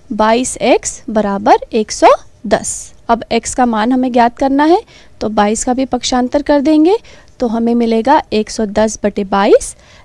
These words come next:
ग्यारह के पहाड़े से यदि हम इसे हल करें तो मिलेगा ग्यारह दूनी बाईस और ये ग्यारह एकम ग्यारह, ग्यारह शून्यम शू-, अ, ग्यारह शून्यम शून्य, यानी एक्स का मान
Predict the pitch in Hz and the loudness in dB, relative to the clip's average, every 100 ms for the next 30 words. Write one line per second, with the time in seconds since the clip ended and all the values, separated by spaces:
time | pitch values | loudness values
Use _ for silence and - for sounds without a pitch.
0 | - 208 196 214 254 247 226 233 262 277 | -2 0 2 0 -2 -2 0 0 0 0
1 | 262 226 247 254 254 240 285 539 - - | 0 0 0 0 0 0 0 0 -4 -20
2 | - - - - 254 214 233 240 247 539 | -20 -20 -20 -14 0 2 2 2 0 -2
3 | - - 233 220 220 220 214 214 208 208 | -6 -4 -4 -2 0 0 0 -2 -2 -2
4 | 220 214 208 208 381 508 - - - _ | -4 -2 -2 2 2 0 -8 -20 -20 _
5 | - 208 214 226 220 208 214 214 - 214 | -2 -2 0 -2 0 0 0 -2 -4 -4
6 | 208 208 202 415 - - - - 220 208 | -2 0 2 2 0 -16 -18 -4 -2 0
7 | 202 226 220 311 587 - _ 208 - - | -2 -2 2 2 0 -12 _ -14 -14 -20
8 | - - - - 208 214 220 220 214 233 | -16 -6 -6 -4 -4 0 2 2 2 -2
9 | 539 - 302 214 190 - - - - 233 | -2 0 2 2 0 -10 -20 -20 -4 0
10 | 226 480 640 - - - 220 - 254 247 | 2 2 -2 -12 -20 -4 -4 -2 0 0
11 | 226 240 | 2 2